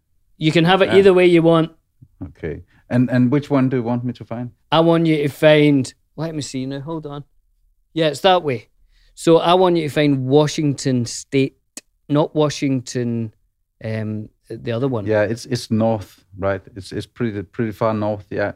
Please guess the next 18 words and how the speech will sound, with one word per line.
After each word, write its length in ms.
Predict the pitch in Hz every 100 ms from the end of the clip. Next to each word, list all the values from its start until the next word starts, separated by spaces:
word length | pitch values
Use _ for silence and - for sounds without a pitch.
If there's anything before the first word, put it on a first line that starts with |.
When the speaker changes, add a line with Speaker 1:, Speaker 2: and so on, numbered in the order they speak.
| -
Speaker 2:
yeah, 180 | 110 104 -
yeah, 140 | 101 - -
yeah. 120 | - - _ _ _ _
Yeah, 100 | 107
up 260 | 98 110 -
there. 220 | 98 95 101
Speaker 1:
Up 160 | 156 156
here? 220 | 156 196 220
Speaker 2:
Uh, 40 | 127
yeah, 100 | 110
ish. 180 | 95 117
Speaker 1:
W-, 140 | - -
as 240 | 160 151 147
north 280 | 170 185
as 120 | 180 147
that? 460 | 175 - - - _ _ -
Speaker 2:
Uh, 60 | -
yeah, 560 | 123 214 - 135 92